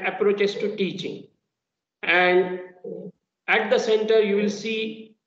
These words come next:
a learner. So it, it clears that it is student-led program.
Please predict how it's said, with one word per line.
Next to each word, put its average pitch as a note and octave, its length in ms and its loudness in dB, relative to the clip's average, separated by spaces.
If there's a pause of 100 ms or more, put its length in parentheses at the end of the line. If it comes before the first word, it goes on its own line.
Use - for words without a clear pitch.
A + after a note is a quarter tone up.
(300)
a F3 80 0
learner. D#3 760 0 (760)
So - 580 2 (300)
it, - 320 -8 (120)
it - 220 -10
clears A#3 400 6
that A3+ 160 2
it G#3 100 -2
is A3 140 -2
student-led G#3+ 1120 0
program. F#3 540 0